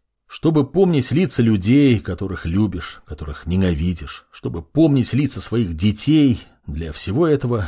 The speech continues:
надо когда-нибудь умереть». Мак усмехнулся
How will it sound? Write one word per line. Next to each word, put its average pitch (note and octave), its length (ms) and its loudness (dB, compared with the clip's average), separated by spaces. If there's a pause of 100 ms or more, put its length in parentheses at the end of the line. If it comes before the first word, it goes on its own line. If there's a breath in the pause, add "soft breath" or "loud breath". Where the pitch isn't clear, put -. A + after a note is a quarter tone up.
надо F#2 260 -8
когда-нибудь C#3+ 880 -2 (100)
умереть». G2 920 -2 (580 soft breath)
Мак D#3+ 340 -2
усмехнулся A#2+ 840 2